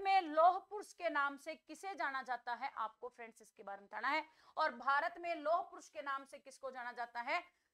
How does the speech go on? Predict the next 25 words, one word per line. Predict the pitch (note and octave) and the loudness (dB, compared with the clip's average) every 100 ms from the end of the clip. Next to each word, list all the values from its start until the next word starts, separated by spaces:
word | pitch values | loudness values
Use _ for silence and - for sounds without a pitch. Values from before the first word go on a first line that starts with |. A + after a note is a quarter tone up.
| - | 2
सरदार | D#4 D4 D#4+ D#4+ D4+ | 4 10 12 12 10
वल्लभ | D4 E4 F4+ | 4 4 6
भाई | E4 E4 | 6 6
पटेल | - C#4 C4+ | 2 0 0
को | C4 C4 | 0 -2
जाना | A3+ A3 A3 | -2 -4 -4
जाता | A#3 - | -6 -4
है, | B3+ C#4 | -4 -4
सभी | B3 G#3 G3 | -10 -14 -14
बच्चे | G3+ C4 | -8 -6
याद | A#3+ F#3+ E3+ | -4 -6 -8
रखिएगा। | - C4+ B3 - _ - - | -6 4 4 2 _ -20 -4
इसके | D#4+ D#4 - G4+ | -2 0 8 8
साथ | G4+ F#4+ F4+ | 12 12 10
ही | G4+ | 6
आपका | E4 D4+ E4 F4 F#4 | 8 8 8 6 6
friends | F4+ F4 E4+ | 6 -2 -4
इकतीस | - C#4+ E4 - G4+ - | -8 -2 -2 -2 -8 -2
अक्टूबर, | - - F4 D#4+ | -4 -2 4 4
ध्यान | A#3 C4 D#4 | 4 2 2
से | - | 2
अगले | F4 E4+ | 0 -2
question | E4 - D#4+ | -8 -12 -6
को | D4+ | -6
सुनिएगा, | D4 C4+ C4+ B3+ | -6 -6 0 2